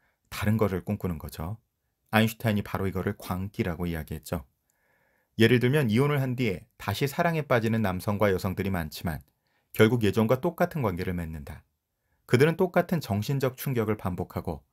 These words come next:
똑같은 고민을 다시 하고 나서 이렇게 말한다. "왜 나에게 이런 일들이 계속 일어나는 거지?"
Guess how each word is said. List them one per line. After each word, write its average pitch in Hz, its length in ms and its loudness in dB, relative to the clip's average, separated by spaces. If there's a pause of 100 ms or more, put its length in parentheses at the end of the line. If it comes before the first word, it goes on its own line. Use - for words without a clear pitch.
(280)
똑같은 170 440 2
고민을 117 380 2
다시 - 280 -6
하고 107 140 0
나서 92 220 -2
이렇게 107 280 -4
말한다. 85 520 -6 (640)
"왜 123 100 4
나에게 120 300 2
이런 104 220 2
일들이 101 280 -2
계속 - 300 -6
일어나는 92 380 -4
거지?" 123 360 -8